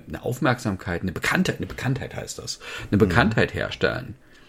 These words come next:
Speaker 1: Wenn ich in einer Kleinstadt mit zwanzigtausend Einwohnern oder fünfzehntausend Einwohnern,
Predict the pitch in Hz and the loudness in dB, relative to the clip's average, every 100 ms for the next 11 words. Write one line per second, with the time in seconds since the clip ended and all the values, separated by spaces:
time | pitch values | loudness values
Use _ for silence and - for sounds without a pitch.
0 | - - _ - 113 151 - 131 120 110 | -20 -20 _ 4 8 10 8 6 8 6
1 | - - 113 107 185 - 220 240 - - | 2 4 6 8 6 4 0 -2 -8 -14
2 | _ _ _ - 123 123 - - - 113 | _ _ _ -6 0 0 0 -8 2 4
3 | 127 131 110 107 - 104 160 185 175 151 | 4 6 6 6 2 2 4 4 2 2
4 | 127 101 156 - 156 139 120 - 107 151 | 0 0 -2 -2 0 2 2 0 2 2
5 | 156 | 0